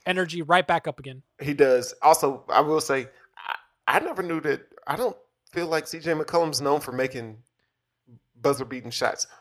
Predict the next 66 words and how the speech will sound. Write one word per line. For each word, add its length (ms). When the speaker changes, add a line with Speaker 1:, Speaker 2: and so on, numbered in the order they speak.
Speaker 2:
That 120
was 100
just 160
a 40
fun, 280
a 60
little 260
interesting 440
thought 280
that 140
I 100
had. 300
I 100
think 220
the, 200
it 120
just 160
rhymed, 380
so 180
he 60
went 260
with 160
it. 120
Speaker 1:
I 60
know, 100
Speaker 2:
But 80
the 60
Speaker 1:
I 20
heard 140
Speaker 2:
energy 240
is 140
nuts. 520
Speaker 1:
I 60
mean, 220
I 140
heard, 160
when, 200
when 100
he 40
said 220
that, 200
uh, 260
the 100
C 140
J 100
McCollum 400
line, 240
I 100
was 200
like, 180
"You 80
know 140
what? 260
Like, 220
I'm 60
not 160
a 40
big 180
fan 200
of 80
C 140
J 160
right 160
now, 120
you 120
know?" 300